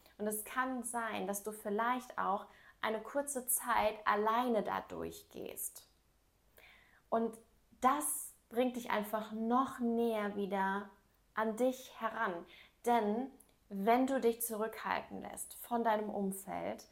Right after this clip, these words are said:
dann übergibst du ihnen quasi die Macht über dich und über dein Leben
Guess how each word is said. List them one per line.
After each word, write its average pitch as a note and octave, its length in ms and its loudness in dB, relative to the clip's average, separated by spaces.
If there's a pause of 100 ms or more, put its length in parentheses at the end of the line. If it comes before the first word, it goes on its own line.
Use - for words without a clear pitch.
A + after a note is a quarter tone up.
(300)
dann G#3+ 180 2
übergibst A3+ 600 0
du A3+ 40 -4
ihnen G#3 300 2
quasi G3+ 680 -2
die G3 120 -4
Macht F#3+ 560 -6
über F#3 240 -6
dich - 460 -10
und G3+ 180 -6
über G3+ 180 -6
dein - 220 -10
Leben - 420 -10